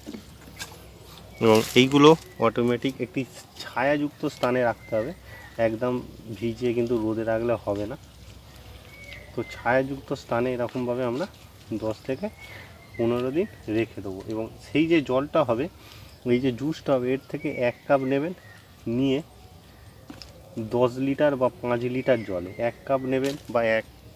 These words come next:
এক কাপ নিয়ে পাঁচ লিটার জলে দিয়ে সেইটা আমরা কিন্তু গাছে দেব।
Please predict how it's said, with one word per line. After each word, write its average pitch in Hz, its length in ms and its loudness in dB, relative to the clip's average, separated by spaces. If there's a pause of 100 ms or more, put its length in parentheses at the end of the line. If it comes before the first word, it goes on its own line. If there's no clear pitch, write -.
(920)
এক - 60 -2 (100)
কাপ 131 120 6 (120)
নিয়ে 135 160 4 (120)
পাঁচ 120 200 6 (140)
লিটার 127 220 8 (100)
জলে 120 300 8
দিয়ে 156 140 2 (160)
সেইটা 113 280 2 (220)
আমরা 117 180 0 (160)
কিন্তু 113 180 -4 (140)
গাছে 92 260 -6 (100)
দেব। 90 140 -10